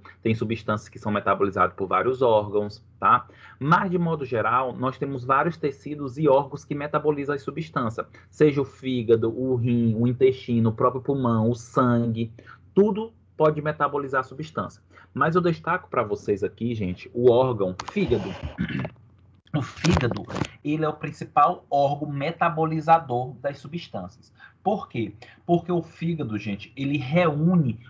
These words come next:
uma grande quantidade de enzimas metabolizadoras, que são as enzimas responsáveis pelo processo de modificação estrutural da substância.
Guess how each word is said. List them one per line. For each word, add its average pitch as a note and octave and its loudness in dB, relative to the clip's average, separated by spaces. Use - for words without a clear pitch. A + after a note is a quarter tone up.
uma C#3+ 2
grande F3 -2
quantidade C3+ -2
de C#3 -6
enzimas C3+ -4
metabolizadoras, E3 -2
que F#3+ -2
são F3 0
as E3 -2
enzimas D#3 -2
responsáveis D#3 -2
pelo C#3+ -8
processo C3 -6
de C3 -8
modificação D#3+ -2
estrutural C#3+ -2
da C3+ -4
substância. C3+ -8